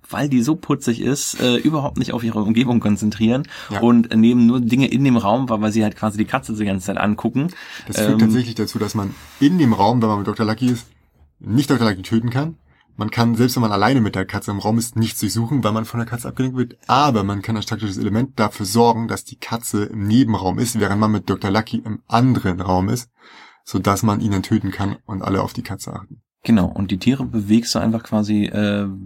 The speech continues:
Speaker 1: wenn du auf deine eigene Bewegung verzichtest, beziehungsweise, oder nur mit den Bewegungskarten?
Speaker 2: Du kannst mit
Speaker 1: Ich
Speaker 2: den
Speaker 1: weiß nicht.
Speaker 2: Bewegungskarten die, die Tiere
Speaker 1: Okay.
Speaker 2: bewegen, genau.
Speaker 1: Genau.
Speaker 2: Genau. Ach so, Doktor Lucky kann übrigens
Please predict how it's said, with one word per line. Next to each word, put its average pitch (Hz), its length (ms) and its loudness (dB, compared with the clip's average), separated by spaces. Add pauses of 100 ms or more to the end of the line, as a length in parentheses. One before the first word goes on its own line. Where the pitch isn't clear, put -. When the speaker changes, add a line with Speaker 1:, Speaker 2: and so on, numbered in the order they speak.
(120)
Speaker 1:
wenn 104 240 6
du 101 300 -4 (160)
auf - 100 -8
deine 95 220 -2
eigene 107 340 4
Bewegung 104 540 0
verzichtest, - 500 -6
beziehungsweise, 107 300 -4
oder 110 120 4
nur 113 140 6
mit 139 80 -2
den 143 80 -4
Bewegungskarten? 143 420 -2
Speaker 2:
Du 147 80 2
kannst 127 140 2
mit 131 100 4
Speaker 1:
Ich 123 40 4
Speaker 2:
den - 20 4
Speaker 1:
weiß 113 80 2
nicht. 117 60 4
Speaker 2:
Bewegungskarten 107 560 -2
die, 95 260 -2
die 98 100 -6
Tiere 101 260 -6
Speaker 1:
Okay. 92 100 -4
Speaker 2:
bewegen, 90 260 -10
genau. 95 200 -4
Speaker 1:
Genau. 92 200 -8 (500)
Speaker 2:
Genau. 101 180 -4
Ach 107 80 -2
so, 147 140 4
Doktor 131 200 2
Lucky 139 200 2
kann 131 120 0
übrigens 123 400 -2